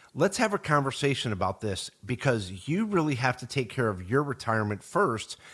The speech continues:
before you can take care of someone else. So a lot of times you have to make sure that you're, um, focusing on your retirement and the success and the longevity of your retirement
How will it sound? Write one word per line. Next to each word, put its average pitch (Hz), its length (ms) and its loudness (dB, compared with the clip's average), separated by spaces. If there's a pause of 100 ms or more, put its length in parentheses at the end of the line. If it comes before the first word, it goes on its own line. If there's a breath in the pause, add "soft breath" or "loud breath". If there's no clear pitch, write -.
(140)
before 143 360 2
you 139 120 -2
can 117 160 -4
take 120 240 -4
care 120 160 2
of 107 100 0
someone 107 400 -2
else. 127 460 -4 (260 loud breath)
So - 160 0
a 131 40 4
lot 156 200 4
of 190 80 -6
times 135 380 -2
you 151 140 2
have 160 120 -4
to - 80 -6
make 135 220 0
sure 135 200 2
that 117 200 -4
you're, 131 380 2 (500 loud breath)
um, 107 280 2
focusing 131 600 0
on 110 180 0
your 131 180 2
retirement 113 640 0
and 113 140 0
the 101 80 -2
success - 760 0
and 123 200 0
the 113 40 4
longevity 113 880 2
of 92 140 -4
your 101 120 -4
retirement 101 640 0